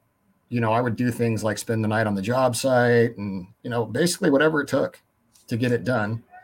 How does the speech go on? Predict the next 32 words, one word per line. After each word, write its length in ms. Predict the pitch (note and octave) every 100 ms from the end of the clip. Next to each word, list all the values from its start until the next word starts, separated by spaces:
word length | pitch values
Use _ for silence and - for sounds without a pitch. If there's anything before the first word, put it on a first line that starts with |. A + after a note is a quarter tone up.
| - _ _ _
Some 280 | - - D#3
of 160 | C#3+ C3
it 100 | C3+
wasn't 400 | C#3 C3 C3+ - _ _
probably 280 | - C#3 C3
the 80 | A#2+
smartest 540 | - C3+ C#3+ C3 -
thing 180 | B2+ A#2+
for 120 | A#2+
me 140 | A#2
to 60 | A2+
be 120 | A2
doing 440 | G#2 A2 A2 C3 A#2+ -
health-wise. 760 | B2+ C3+ - G2 A2+ B2 - _ _ -
Um, 580 | A2 G#2+ G#2+ G#2+ G#2 - _ _ - _ _ _ _ _ _ _ - A2
but 120 | C3
it 80 | C3+
was 160 | C3
just 280 | - D3 C3 _ _ _ _ - - - _ _ _ _
failing, 840 | - - E3+ G3 F#3+ C#3+ B2 A#2+ - _ _ _ _ _ _ _ _ -
Jim, 320 | A#2+ C3+ C#3+
and 140 | C3 B2
not 240 | C#3+ D3+
making 320 | D3 C#3+ C#3
a 100 | B2+
construction 680 | A#2 B2+ A#2 - C3+ C3+ C3+
schedule 520 | - - C3 A#2+ C#3
date 400 | C3 C#3+ D3 D3+
was 100 | A#2
just 260 | - B2 -
not 300 | B2 C3+ -
something 600 | - C3+ C3+ B2+ B2 -